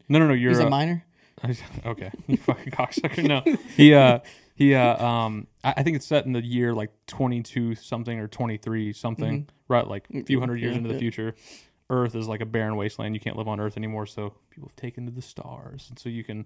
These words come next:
Speaker 2: Mm.
Speaker 1: yeah, you, like, you're this miner in the beginning, you find something you weren't supposed to find, and so you get drafted in this crazy legion of, like, space explorers,
Speaker 2: Yeah,
Speaker 1: and
Speaker 2: yeah.
Speaker 1: there's all these factions you can join. You can be a space pirate, you can be, like, a space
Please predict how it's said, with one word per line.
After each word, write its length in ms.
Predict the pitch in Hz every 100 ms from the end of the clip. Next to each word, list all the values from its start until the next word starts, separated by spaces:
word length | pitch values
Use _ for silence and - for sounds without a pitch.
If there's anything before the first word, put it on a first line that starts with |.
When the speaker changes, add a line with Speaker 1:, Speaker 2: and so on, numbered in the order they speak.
| -
Speaker 2:
Mm. 260 | 135 120 127 - - _ _ _ -
Speaker 1:
yeah, 100 | 196
you, 360 | 185 185 160 175
like, 140 | 165
you're 140 | 175
this 160 | 160 147
miner 280 | 147 151 151
in 40 |
the 60 | 147
beginning, 380 | 139 143 139 131
you 180 | 120 113
find 380 | _ _ 123 123
something 540 | - 127 120 127 123 120
you 100 | 120
weren't 160 | 120
supposed 280 | - - 117
to 80 | 113
find, 320 | - 120 120
and 60 | 120
so 100 | 120
you 80 | 113
get 100 | 110
drafted 380 | 120 113 - 120
in 60 |
this 160 | 113 107
crazy 420 | - 117 113 117
legion 520 | 113 117 113 110 113
of, 100 | 113
like, 220 | 117 110 -
space 340 | - 117 117
explorers, 600 | 120 - 127 117 117 113
Speaker 2:
Yeah, 100 | 143
Speaker 1:
and 120 | 123 107
Speaker 2:
yeah. 200 | 131 160 170 - -
Speaker 1:
there's 140 | 127
all 80 | 131
these 180 | 120 -
factions 520 | 123 120 117 120 117
you 80 | 117
can 120 | 120
join. 220 | 120 120
You 80 | 110
can 120 | 110
be 100 | 101
a 20 |
space 320 | 98 - 117 -
pirate, 380 | 110 113 113
you 80 | -
can 100 | 113
be, 160 | 110 110
like, 160 | 107
a 220 | 104 101 - _
space 560 | - - 117 110 -